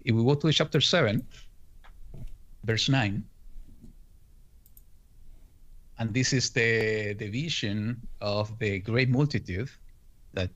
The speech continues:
uh, John received as a revelation from Yahushua, and, and it's important to remind this. In, if we read carefully the chapter one, verse one of Revelation,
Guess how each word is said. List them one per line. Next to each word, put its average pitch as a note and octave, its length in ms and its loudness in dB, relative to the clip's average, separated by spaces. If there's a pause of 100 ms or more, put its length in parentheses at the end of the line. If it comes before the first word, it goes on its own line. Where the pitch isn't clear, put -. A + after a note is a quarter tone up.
uh, G2+ 760 -4
John A2+ 260 8
received A#2+ 440 6
as G2+ 140 2
a G2+ 60 2
revelation A2+ 580 2
from G#2+ 180 0
Yahushua, G#2+ 560 2
and, A2 80 2
and A2+ 260 0
it's A2 160 6
important C3+ 520 4
to C3 120 4
remind B2 440 2
this. C3 220 2
In, G#2 200 -2
if A#2+ 140 0
we B2 120 2
read B2+ 280 2 (680)
carefully A2+ 580 0 (340)
the G#2+ 60 -6
chapter A2+ 360 0
one, A2 280 0
verse A2 240 0
one A#2+ 220 0
of B2 80 -2
Revelation, A2 580 -2